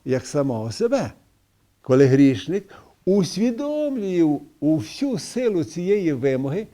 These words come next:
він відчуває докори сумління і розуміє, що засуджений.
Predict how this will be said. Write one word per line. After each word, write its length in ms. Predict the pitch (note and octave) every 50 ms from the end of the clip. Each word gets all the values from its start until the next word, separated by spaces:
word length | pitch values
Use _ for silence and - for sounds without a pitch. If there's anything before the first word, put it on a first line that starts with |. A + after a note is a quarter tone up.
| - - - - -
він 200 | A#2 D#3 A3 A3
відчуває 640 | F#3 G3 F#3 G3 - - F3 F3+ G3 G3+ G3 F#3+ F3+
докори 460 | D3 E3+ E3 - - G3+ G3 F#3 D#3
сумління 560 | - - F3 E3 D#3+ G3 A#3 A3+ G3+ F3+ F3
і 60 | E3+
розуміє, 680 | E3+ F3+ D3+ D3 G3 F#3+ G3+ A#3+ B3 A#3 A3+ A3 G3+ F3
що 220 | - - - G3+ F#3+
засуджений. 1000 | F3 G3+ F3 - - - - B3+ B3+ B3 A#3+ F#3 C#3+ C3 C#3 C3+ B2 G#2+ F2+